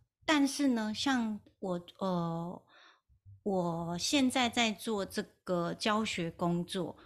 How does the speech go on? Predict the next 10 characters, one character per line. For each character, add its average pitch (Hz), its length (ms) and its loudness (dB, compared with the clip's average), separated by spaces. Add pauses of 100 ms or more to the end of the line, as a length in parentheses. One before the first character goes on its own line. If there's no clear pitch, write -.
(120)
我 190 100 -4
就 269 180 2
发 254 300 0
现 226 320 2
说 202 400 0
之 269 260 0
前 175 360 0
做 208 260 0
直 180 380 -2
销 185 440 0